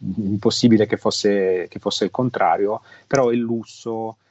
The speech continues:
ha una capacità di, eh, resistenza alle difficoltà che è sicuramente maggiore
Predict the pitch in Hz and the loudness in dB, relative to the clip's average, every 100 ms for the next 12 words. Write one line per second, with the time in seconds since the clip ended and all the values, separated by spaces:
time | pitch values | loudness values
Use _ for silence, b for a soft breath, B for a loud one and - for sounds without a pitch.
0 | _ 110 107 104 113 113 - 123 127 104 | _ -10 -10 -10 -10 -10 -10 -2 0 0
1 | 101 90 98 107 104 101 101 101 95 92 | -2 -8 -8 -4 -2 -2 -4 -8 -6 -2
2 | 110 - 101 - 123 107 95 - 98 85 | -2 -2 -6 -4 -4 -2 -6 -6 -4 -2
3 | 80 - 104 101 98 92 90 104 - 107 | -4 -6 -10 -10 -10 -10 -10 -6 -2 0
4 | 120 117 98 90 92 - 92 90 87 90 | 0 0 -2 -2 -2 -6 -10 -10 -8 -8
5 | - 92 - - 107 101 104 95 95 92 | -10 -12 -10 -4 -2 -2 -4 -6 -6 -4
6 | 104 107 98 104 92 95 95 92 | -6 -6 -6 -4 -2 -4 -8 -10